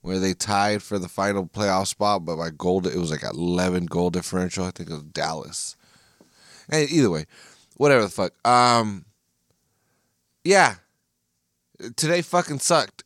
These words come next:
There's, there's, that, there's no sugarcoating it. Nothing you could fucking say. They, they sucked. Uh, Bingham made stupid mistakes.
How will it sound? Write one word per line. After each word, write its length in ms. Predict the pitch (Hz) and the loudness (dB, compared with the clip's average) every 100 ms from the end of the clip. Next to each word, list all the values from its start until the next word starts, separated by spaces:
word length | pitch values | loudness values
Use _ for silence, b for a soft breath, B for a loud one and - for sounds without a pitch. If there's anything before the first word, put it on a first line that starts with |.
| - | -8
There's, 320 | 127 127 113 | -2 -2 -2
there's, 400 | 117 131 127 117 | 0 4 4 2
that, 260 | 107 123 120 | 0 0 2
there's 420 | 127 127 110 95 - - _ _ _ _ _ _ _ _ | 2 2 -2 -8 -14 -20 _ _ _ _ _ _ _ _
no 300 | 120 135 143 | -2 2 2
sugarcoating 800 | 139 - 147 127 123 139 127 123 | 2 0 0 0 0 2 4 2
it. 80 | 120 | 0
Nothing 300 | 113 127 127 | -2 -2 -2
you 80 | 120 | -2
could 100 | 110 | -4
fucking 360 | - 127 117 | -4 -4 -4
say. 320 | - 117 113 110 B B B B - | -2 0 0 -4 B B B B -6
They, 280 | 107 117 110 | -2 0 0
they 160 | 127 | 0
sucked. 460 | 123 - 175 - - _ _ _ _ _ _ - 87 | 2 2 2 -2 -20 _ _ _ _ _ _ -12 -8
Uh, 100 | 90 | -8
Bingham 680 | 82 80 95 143 151 147 | -8 -8 0 2 4 2
made 200 | 135 131 | 0 -2
stupid 360 | - 147 139 135 | -2 -2 -2 -2
mistakes. 640 | 127 - 139 139 - - | -2 0 0 0 -2 -8